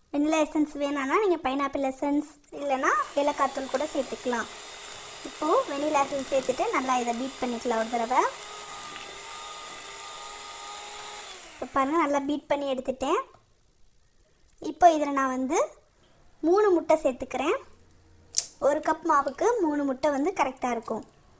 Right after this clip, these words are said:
முட்டையும் ரூம் டெம்பரேச்சர்ல இருக்க மாதிரி பார்த்துக்கோங்க. ஃப்ரிட்ஜ்லேருந்து எடுத்த உடனே யூஸ் பண்ணாதீங்க, நமக்கு கேக் வந்து சாஃப்டாகவும் ஃப்ளஃபியாகவும் வராது.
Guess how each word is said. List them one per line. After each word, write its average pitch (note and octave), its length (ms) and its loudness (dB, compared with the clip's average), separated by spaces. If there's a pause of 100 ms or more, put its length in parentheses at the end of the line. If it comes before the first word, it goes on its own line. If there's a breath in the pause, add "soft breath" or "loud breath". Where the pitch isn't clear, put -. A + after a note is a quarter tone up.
(1000)
முட்டையும் E4 520 4
ரூம் F#4+ 240 4
டெம்பரேச்சர்ல D4 560 4
இருக்க C#4 180 -2
மாதிரி C#4+ 200 0
பார்த்துக்கோங்க. C4+ 500 2
ஃப்ரிட்ஜ்லேருந்து D4+ 540 0
எடுத்த C#4+ 300 4
உடனே C#4+ 220 0
யூஸ் C#4+ 280 -4
பண்ணாதீங்க, C4 480 -4 (200)
நமக்கு C4+ 360 -2 (100)
கேக் D4 340 -2
வந்து D4 180 -2
சாஃப்டாகவும் C#4 640 -2
ஃப்ளஃபியாகவும் C4+ 540 0
வராது. A#3+ 320 0